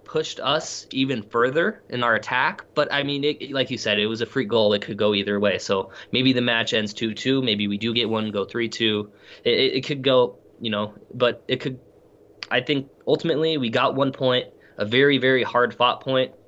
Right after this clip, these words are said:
In the first half, we didn't deserve it. But I'd say in the second half, we earned it. I mean, we, we worked very, very hard in that second half. Defense, you know, it was not great, but they definitely tightened it up.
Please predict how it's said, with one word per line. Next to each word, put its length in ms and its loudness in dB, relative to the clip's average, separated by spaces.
In 80 -6
the 60 -2
first 260 0
half, 240 -2
we 120 -6
didn't 260 -4
deserve 340 0
it. 260 -4
But 120 -6
I'd 180 -2
say 160 0
in 80 0
the 60 -2
second 380 -4
half, 340 -4
we 240 0
earned 300 2
it. 220 -8
I 100 -4
mean, 220 0
we, 300 2
we 180 -2
worked 280 4
very, 340 2
very 320 2
hard 440 -2
in 120 0
that 160 0
second 340 -4
half. 300 -2
Defense, 640 -2
you 100 -4
know, 180 6
it 100 0
was 220 0
not 240 0
great, 440 2
but 200 -6
they 140 -2
definitely 420 -2
tightened 380 -2
it 120 2
up. 260 2